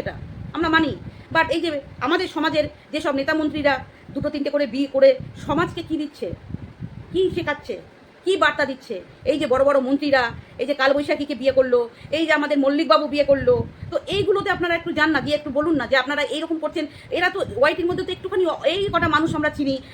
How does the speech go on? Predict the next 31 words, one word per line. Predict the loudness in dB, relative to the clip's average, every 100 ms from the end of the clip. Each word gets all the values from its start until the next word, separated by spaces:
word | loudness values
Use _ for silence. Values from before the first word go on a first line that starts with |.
| -4
বা | -2 0
কিছু | 2 2
মানুষ | 2 0
চার | 0 2
লাখ | 0 0
মানুষ | -4 -2
চেনে, | -2 -2 -6 -16 -6 2
বা | 4 2
পাঁচ | 0 -2 -2
লাখ | -2
মানুষ | -6 -6
চেনে। | -6 -6 -8 -8
এখানে | 0 0
তো | 0 0
কোটি | 2 2 2 0
কোটি | 0 0 0
কোটি | 0 0 -2
কোটি | 2 4 6
ওয়া-, | 6 6
গোটা | 4 4 4
ওয়ার্ল্ড | 4 6 4 0
দেখছে | -6 0 -2
এদেরকে। | -2 -12 -14 -16 -20 -20 -20 -14 -2
এরা | -2
তো | -2 -4
সোশ্যাল | -4 -2 -2
ইনফ্লুয়েন্সার, | -2 -2 -2 -2 -6 -12 -14 -8
তাই | -4
না | -2 -2
ম্যাডাম? | -2 -2 -4 -18 -20 -20 -8
তাহলে | -4